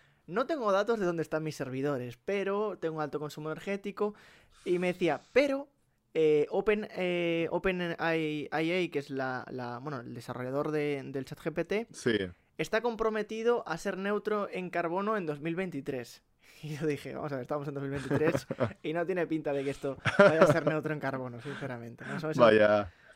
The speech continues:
Speaker 1: esas promesas que no,
Speaker 2: Ahí,
Speaker 1: que no se cumplen.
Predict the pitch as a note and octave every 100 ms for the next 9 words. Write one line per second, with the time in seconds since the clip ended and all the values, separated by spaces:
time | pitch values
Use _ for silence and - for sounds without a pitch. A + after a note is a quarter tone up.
0 | _ _ _ _ _ - _ - D#3 D3
1 | C#3 C3+ B2+ A#2 - B2+ B2 A#2+ A#2 A#2+
2 | B2 A#2+ A#2+ - - -